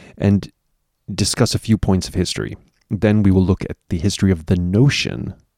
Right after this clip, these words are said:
of Plato's academy versus the historical reality. So we know what the late Platonist academics of Athens were claiming when they claimed to be academics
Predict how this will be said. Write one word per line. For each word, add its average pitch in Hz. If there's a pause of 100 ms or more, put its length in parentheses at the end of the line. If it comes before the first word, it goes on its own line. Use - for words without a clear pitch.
(160)
of -
Plato's 95
academy - (480)
versus 98
the -
historical 82
reality. 78 (560)
So 117
we 110
know 120
what 104
the 104
late 92
Platonist 90
academics 82
of 90
Athens 90
were 82
claiming 90 (160)
when 92
they 90
claimed 85
to 95
be 65 (600)
academics -